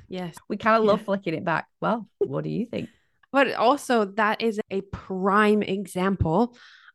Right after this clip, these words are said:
Speaker 1: of working as an employee versus a C E O mindset. Wanting to work on a launch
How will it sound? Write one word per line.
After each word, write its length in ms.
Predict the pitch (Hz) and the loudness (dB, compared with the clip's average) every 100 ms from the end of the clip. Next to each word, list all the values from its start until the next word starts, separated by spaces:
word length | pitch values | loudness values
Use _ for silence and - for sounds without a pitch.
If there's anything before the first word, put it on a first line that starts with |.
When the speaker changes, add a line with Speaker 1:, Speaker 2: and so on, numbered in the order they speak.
| _ - | _ -2
Speaker 1:
of 340 | 185 180 180 | 0 0 -2
working 480 | 170 180 175 202 190 | -2 0 -2 -4 -4
as 140 | 185 175 | -4 -2
an 100 | 190 | 0
employee 580 | 180 175 180 175 180 | -2 -2 0 0 0
versus 720 | 160 160 165 - 170 165 160 151 _ _ _ - 165 | -2 -6 -6 -6 -6 -4 -6 -12 _ _ _ -10 -8
a 60 | |
C 360 | - 175 160 165 | -4 -2 -2 -2
E 60 | |
O 100 | 156 | -2
mindset. 520 | 160 156 160 156 147 - _ - - _ | -2 -2 -4 -4 -6 -8 _ -20 -20 _
Wanting 720 | 170 196 214 220 240 233 226 - - _ _ _ _ _ | -4 0 2 2 0 0 -2 -6 -20 _ _ _ _ _
to 440 | - 208 196 185 165 | -2 2 4 2 0
work 280 | 185 208 214 | 0 0 2
on 140 | 214 | 2
a 60 | 175 | 2
launch 680 | 190 202 170 269 - - | 4 4 2 0 -4 -12